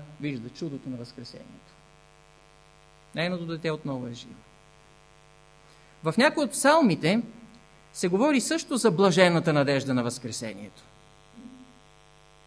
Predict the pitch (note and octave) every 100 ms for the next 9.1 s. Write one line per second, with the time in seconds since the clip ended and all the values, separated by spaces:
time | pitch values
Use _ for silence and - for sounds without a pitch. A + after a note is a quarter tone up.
0 | - G#3 D#4 C#4 A#3+ - - - - -
1 | - - - - - - - - - E3
2 | F3+ G#3+ A#3+ C#4+ C4+ - - - - A#3
3 | A3 - G#3+ G3+ - - - - - -
4 | - - - - - E3 D3 D#3+ G3+ -
5 | B2+ F#3+ - - - - - - - -
6 | - - - - - D#3+ G#3 A#3+ A#3+ -
7 | C#3+ - A3 A#3 - - - - - -
8 | - - - - - - - G3 A#3 D#3
9 | G2+